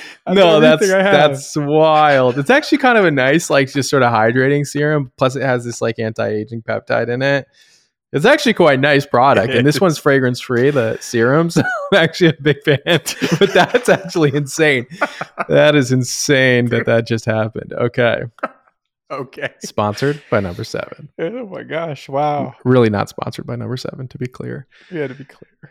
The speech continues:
Speaker 1: Okay.
Speaker 2: Um, okay. Well, okay. So you like the scalp scrubbers. I'm with you. Let me add, let me say what I like in this list.
Speaker 1: Yeah, let me hear this.
Speaker 2: I like this idea of the flossing toothbrush. There's a toothbrush that has long bristles and short bristles in the same toothbrush.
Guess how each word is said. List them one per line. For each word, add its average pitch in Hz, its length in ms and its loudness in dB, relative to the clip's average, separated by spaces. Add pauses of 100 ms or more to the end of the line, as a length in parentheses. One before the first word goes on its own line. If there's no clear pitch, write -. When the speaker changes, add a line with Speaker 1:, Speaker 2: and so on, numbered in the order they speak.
(420)
Speaker 1:
Okay. 180 140 0
Speaker 2:
Um, 123 480 2 (320)
okay. 151 540 2
Well, 135 240 2
okay. 143 300 2
So - 140 -4
you 135 180 4
like 160 200 2
the 190 80 0
scalp 123 300 0
scrubbers. 117 480 0
I'm 120 180 0
with 107 240 0
you. 110 240 2
Let 127 160 2
me 190 120 4
add, 147 260 2
let 143 100 2
me 180 80 4
say 165 160 2
what 135 140 6
I 117 100 4
like 92 260 0
in 101 120 -8
this 92 180 -10
list. - 380 -14 (180)
Speaker 1:
Yeah, 101 220 -18
let 107 100 -18
me 113 60 -18
hear 98 260 -8
this. 98 160 -6
Speaker 2:
I 143 320 4
like 151 840 2
this 131 380 0
idea 113 520 2
of 110 440 0
the 110 120 -2
flossing 117 1040 0 (100)
toothbrush. 196 640 0 (120)
There's 127 200 2
a 123 60 2
toothbrush 143 580 0
that 101 120 -4
has 110 180 0
long 107 340 0
bristles 113 380 -2
and 107 240 -6
short 104 240 -2
bristles 117 380 -2
in - 100 -6
the 104 80 -4
same 104 240 -4
toothbrush. 143 500 0